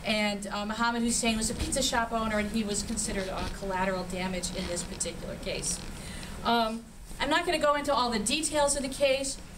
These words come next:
uh, but what I think is important to remember is what the prosecution said at their, uh, post-sentencing press conference.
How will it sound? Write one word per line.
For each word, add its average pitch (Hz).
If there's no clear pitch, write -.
uh, 220
but 240
what 247
I 247
think 339
is 359
important 311
to 285
remember 233
is 202
what 254
the 285
prosecution 269
said 190
at 202
their, 214
uh, 196
post-sentencing 254
press 233
conference. -